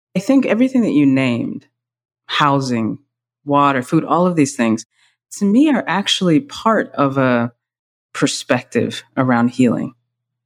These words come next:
I don't think that they are separate. Water, for example, if we just take thinking about access to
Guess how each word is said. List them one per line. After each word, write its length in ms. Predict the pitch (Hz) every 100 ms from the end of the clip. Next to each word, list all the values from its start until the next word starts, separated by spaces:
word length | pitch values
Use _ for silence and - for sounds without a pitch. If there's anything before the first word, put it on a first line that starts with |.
| _ -
I 120 | 185
don't 180 | 233 226
think 200 | - 185
that 160 | 175 -
they 240 | 156 147
are 520 | - 139 139 139 135 _ _ _
separate. 580 | - - 175 131 107 - _ _ _ _ _ _ _
Water, 600 | - 143 135 139 131 90
for 240 | - - 131
example, 420 | 120 120 120 127
if 100 | -
we 80 | 127
just 260 | 131 - -
take 280 | 135 123 _ _ _
thinking 280 | 151 139 143
about 300 | 123 127 -
access 600 | 113 135 - 131 - -
to 240 | 127 120